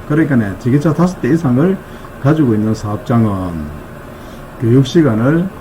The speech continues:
작업 전 열여섯 시간으로 해라, 이렇게 되어 있습니다. 그 이야기는 뭐냐면 지게차 작업을 하기 전에 그 유해 위험하니까 그 부분에 대해서 열여섯 시간을 교육을 하고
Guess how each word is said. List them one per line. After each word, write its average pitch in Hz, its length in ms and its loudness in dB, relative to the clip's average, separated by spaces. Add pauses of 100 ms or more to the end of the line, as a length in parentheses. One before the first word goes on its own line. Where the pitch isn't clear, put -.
(180)
작업 160 360 2
전 160 400 4
열여섯 120 420 2
시간으로 117 680 0 (360)
해라, 110 240 -2 (380)
이렇게 139 200 2
되어 104 120 -2
있습니다. 92 340 -8 (140)
그 170 80 6
이야기는 135 400 4
뭐냐면 110 580 0 (640)
지게차 143 380 2
작업을 165 400 4
하기 180 160 2
전에 127 400 2 (560)
그 110 460 0
유해 151 260 8
위험하니까 123 880 4 (100)
그 123 100 2
부분에 147 420 6
대해서 120 560 0 (500)
열여섯 139 380 4
시간을 135 760 2
교육을 113 420 0
하고 180 440 2